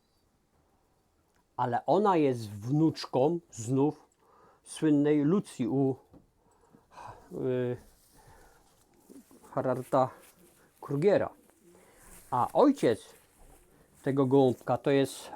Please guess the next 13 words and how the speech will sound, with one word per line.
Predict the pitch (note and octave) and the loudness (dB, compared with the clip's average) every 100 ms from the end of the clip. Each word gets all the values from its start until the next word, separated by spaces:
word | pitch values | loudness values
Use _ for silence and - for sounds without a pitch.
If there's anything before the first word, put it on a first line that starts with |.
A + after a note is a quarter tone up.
| - | -8
as | C#3+ D3+ - - | 2 2 2 -6
z | B2+ | -6
Gostynia. | B2+ D3 - F#3+ C3+ F#2 - - - - - | -2 -2 2 2 2 -2 -10 -20 -20 -16 -8
Tą | E3 | -6
samiczkę, | - E3 A3 - G3 F#3 G3+ - | -2 0 0 0 4 6 4 -2
matkę | C#3 G3+ - F#3+ | -4 -2 0 0
to | F3 | 0
kupiłem | - D3 D#3+ D#3+ - | -6 -2 0 0 0
od, | E3 E3 - - _ - - - - - _ _ | 0 -2 -8 -20 _ -20 -20 -20 -20 -20 _ _
od, | - C#3 - | -8 -6 0
y, | C#3 C#3 C#3 C3+ C3+ | 2 4 4 4 2
Ta-, | - C3 - - - | 0 -2 -4 -16 -6
Tadeusza | - C3+ C#3+ D3+ - C#3 | -2 2 2 0 2 0